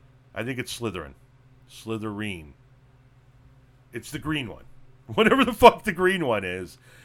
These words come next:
is what he's gonna be. So he already wears glasses, and he has two pairs of 'em, and one of 'em are Harry Potter glasses.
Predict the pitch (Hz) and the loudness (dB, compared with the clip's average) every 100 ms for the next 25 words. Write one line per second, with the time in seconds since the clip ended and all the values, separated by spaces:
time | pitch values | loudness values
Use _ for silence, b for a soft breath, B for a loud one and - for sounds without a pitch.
0 | B B 123 110 110 135 127 113 120 107 | B B -4 -4 0 0 0 -4 -4 -6
1 | 90 82 - 123 185 123 156 160 156 143 | -8 -10 -8 -4 -4 2 4 6 4 2
2 | 120 117 110 - 110 110 104 101 95 90 | 0 0 -2 -2 0 0 0 -4 -6 -6
3 | B B B B 113 110 113 98 - 143 | B B B B -6 -2 -2 -4 -10 -10
4 | 131 117 104 98 95 95 92 95 104 101 | -4 -2 -2 -4 -4 -4 -4 -2 -2 0
5 | 95 90 82 98 92 85 101 87 87 80 | -2 -2 -2 -2 -2 -2 -2 -2 -6 -8
6 | 78 78 87 82 | -8 -10 -10 -12